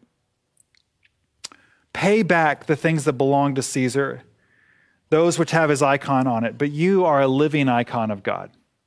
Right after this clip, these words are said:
And you pay back God what b-, belongs to him.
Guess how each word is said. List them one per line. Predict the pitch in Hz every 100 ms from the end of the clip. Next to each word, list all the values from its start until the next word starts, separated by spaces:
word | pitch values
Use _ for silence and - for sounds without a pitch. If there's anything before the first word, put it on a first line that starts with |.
| _ _ _ _ _ _ _ _ _ _ _ _ _ - -
And | 139 139
you | 131 190 180 135 127 _ _ _ -
pay | 160 147
back | 151 156 147
God | - 156 127 120 117 -
what | - 131
b-, | 135 135
belongs | 135 131 131 127 127 113 - -
to | 127
him. | 113 110 110